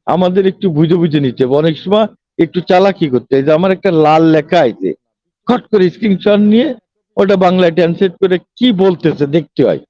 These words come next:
যে ওখানে কি বলতেছে, আমি তার বিকল্প ব্যবস্থায় যাব।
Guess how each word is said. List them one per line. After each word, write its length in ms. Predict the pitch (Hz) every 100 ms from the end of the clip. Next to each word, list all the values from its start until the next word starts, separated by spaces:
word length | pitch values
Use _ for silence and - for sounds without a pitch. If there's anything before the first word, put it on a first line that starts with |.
| _ _ _ _ _ -
যে 60 |
ওখানে 240 | 220 247 233
কি 260 | - 269
বলতেছে, 540 | 214 180 113 107 87 - _ _ _ _
আমি 180 | 202 226
তার 140 | 240
বিকল্প 400 | 196 208 214 208
ব্যবস্থায় 680 | 185 185 170 175 165 - 107
যাব। 260 | 85 73